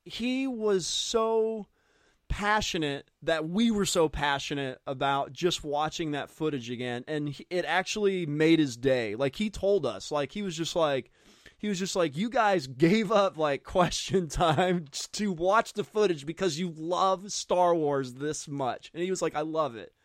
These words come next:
He was like, "This is what Star Wars Celebration is all about.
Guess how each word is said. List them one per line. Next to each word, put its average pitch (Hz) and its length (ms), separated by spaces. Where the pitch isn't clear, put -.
He 214 80
was 190 120
like, 170 120
"This 208 180
is 196 120
what 185 240
Star - 460
Wars 170 240
Celebration 143 680
is 127 120
all 120 200
about. 104 420